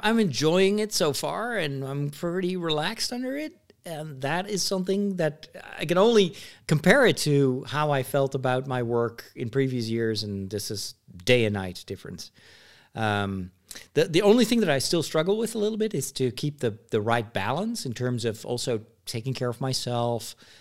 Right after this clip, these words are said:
uh, it really helped to go out for a run or a bike ride early in the morning. That r-, uh, helped me protect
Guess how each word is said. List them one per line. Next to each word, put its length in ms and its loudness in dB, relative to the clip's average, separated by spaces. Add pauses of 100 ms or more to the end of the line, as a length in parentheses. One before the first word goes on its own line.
(220)
uh, 200 -4
it 260 -14
really 460 4
helped 300 6
to 60 -2
go 300 4
out 260 6
for 200 0
a 20 2
run 460 4
or 160 2
a 40 4
bike 320 0
ride 360 0
early 320 2
in 80 0
the 40 0
morning. 540 -2
That 220 -4
r-, 320 -8 (360)
uh, 180 -8 (280)
helped 300 0
me 100 2
protect 680 -4